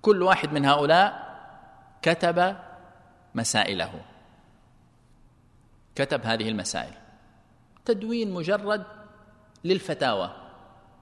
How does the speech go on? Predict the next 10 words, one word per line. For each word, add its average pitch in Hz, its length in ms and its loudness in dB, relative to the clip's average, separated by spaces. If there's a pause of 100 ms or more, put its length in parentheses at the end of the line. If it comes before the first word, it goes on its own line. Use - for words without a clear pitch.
(140)
سئل 160 380 -4
أحمد 180 320 -10 (140)
فقال، 98 480 -4
سئل 185 380 -4
فقال، - 400 0 (140)
فقط - 400 -2
تدوين. 262 360 0 (3250)
جاء 202 240 4
بعد 202 280 2
هؤلاء، 175 680 2